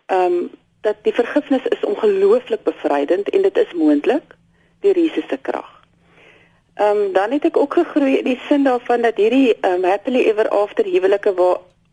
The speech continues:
waaraan wat mens dink joune gaan wees, is nie 'n realiteit nie. 'n Huwelik is moeilik, 'n huwelik het sy uitdagings en 'n mens moet saam daaraan werk om 'n huwelik te laat werk. Dit gebeur nie sommer net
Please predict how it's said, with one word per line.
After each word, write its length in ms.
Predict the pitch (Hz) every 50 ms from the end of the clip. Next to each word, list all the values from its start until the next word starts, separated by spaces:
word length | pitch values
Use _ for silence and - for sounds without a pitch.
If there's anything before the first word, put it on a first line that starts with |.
| _ -
waaraan 560 | 185 185 190 185 - - 196 196 190 185 - - _ _ - _
wat 180 | 190 185 -
mens 200 | 202 196 190 170 -
dink 380 | - 175 190 240 240 - - - _
joune 300 | 175 165 165 175 202 220
gaan 260 | 220 - 208 190 160
wees, 260 | 151 156 160 165 175 - - - - _
is 160 | 240 240 - -
nie 140 | 359 339 -
'n 80 | 208
realiteit 720 | 202 190 190 180 180 185 180 180 - _ 247 220 190 170 - _
nie. 240 | - - 302 - - _ _ _ _ _ _ _ _ _ _ _ _ _ _ _ _ _ _ _ _ _
'n 60 | 220 -
Huwelik 540 | 185 190 185 226 240 294 302 294 - - -
is 220 | - 202 180 - - - -
moeilik, 640 | - 175 156 156 151 156 185 247 349 381 - _ - - - - - _ - _
'n 60 | 185
huwelik 400 | 185 185 180 190 190 196 190 -
het 160 | - 160 160 - -
sy 120 | 220 208 202
uitdagings 680 | - 190 180 170 175 170 170 170 - - 214 214 240 240 - - -
en 160 | - 196 196
'n 80 | 190 185
mens 240 | 190 185 190 190 - -
moet 220 | 185 185 185 - _ _ _ _ _ _ _ _ _ _ _ _ _ _ _ _ _ _ _ _ _ _ _
saam 380 | 349 330 320 320 311 285 262 - - - - - - -
daaraan 320 | 220 214 214 214 208 175
werk 380 | 170 165 165 170 175 - - -
om 260 | - 180 175 170 180
'n 120 | - 180
huwelik 360 | 170 165 160 175 175 175 165
te 100 | - -
laat 200 | 165 165 160 156
werk. 300 | 143 143 143 143 143 -
Dit 140 | - - -
gebeur 280 | - 135 127 185 208 220
nie 120 | 202 208 -
sommer 200 | - 165 165 160
net 180 | 147 147 -